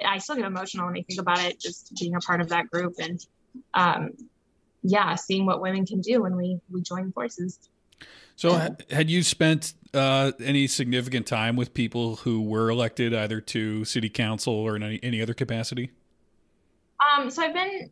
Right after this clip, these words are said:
Speaker 1: chit-chatting with a former council member. I'm not gonna put his name out there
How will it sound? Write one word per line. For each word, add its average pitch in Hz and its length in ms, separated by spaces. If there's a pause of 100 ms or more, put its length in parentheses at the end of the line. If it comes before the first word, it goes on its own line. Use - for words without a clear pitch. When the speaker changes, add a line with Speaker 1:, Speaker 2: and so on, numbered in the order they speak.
Speaker 1:
chit-chatting 339 440
with 302 100
a 285 100
former 262 280
council 233 280
member. 226 260
I'm 220 140
not 220 160
gonna 196 380 (200)
put 202 80
his 185 120
name 190 160
out 190 120
there 180 240